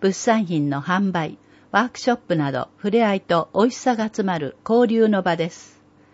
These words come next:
今月のお楽しみイベントは、龍ヶ崎産新米、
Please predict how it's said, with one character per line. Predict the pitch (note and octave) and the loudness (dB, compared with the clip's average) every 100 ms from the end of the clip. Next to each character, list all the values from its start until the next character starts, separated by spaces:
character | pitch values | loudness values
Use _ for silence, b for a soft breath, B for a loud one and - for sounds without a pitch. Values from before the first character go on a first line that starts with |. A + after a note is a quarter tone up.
| b b b b b b b _ _ _ | b b b b b b b _ _ _
今 | A3 A#3+ | 0 2
月 | A#3 A#3 G#3 | 2 0 0
の | F#3+ | 0
お | |
楽 | F3+ G3+ A3 | 0 0 0
し | G#3+ G3+ | 0 -2
み | G3 | 0
イ | |
ベ | F#3 E3 | 0 0
ン | D3 | -2
ト | C3+ B2+ | -4 -6
は、 | B2+ - _ B B B | -6 -10 _ B B B
龍 | F#3 A#3+ | 2 2
ヶ | B3 | 2
崎 | A3+ A3 | -2 -6
産 | - G3 F3+ | -4 -2 -2
新 | - F3+ F3 | -4 -4 -2
米、 | E3+ D3 | -2 -2